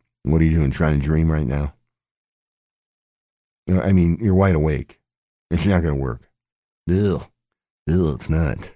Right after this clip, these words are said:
Ugh. Yeah, I'll have to wait till I go to sleep.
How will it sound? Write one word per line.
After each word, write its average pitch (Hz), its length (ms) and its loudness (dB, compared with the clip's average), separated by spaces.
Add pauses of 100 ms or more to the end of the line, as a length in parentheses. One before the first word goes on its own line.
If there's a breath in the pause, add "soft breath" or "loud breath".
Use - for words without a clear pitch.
(160)
Ugh. 65 760 -4 (1600)
Yeah, 67 400 -2
I'll 71 100 -4
have - 120 -6
to 57 60 -8
wait 62 160 -6
till 52 120 -8
I 52 60 -6
go 50 100 -10
to 50 80 -10
sleep. 55 300 -10